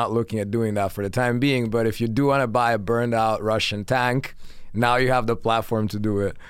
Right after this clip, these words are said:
That's great news and, and light news, which we all need. I wanna, uh, go back for a little bit, uh,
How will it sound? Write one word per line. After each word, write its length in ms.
That's 380
great 260
news 240
and, 240
and 180
light 320
news, 300
which 220
we 100
all 100
need. 300
I 220
wanna, 460
uh, 240
go 320
back 360
for 200
a 60
little 260
bit, 460
uh, 40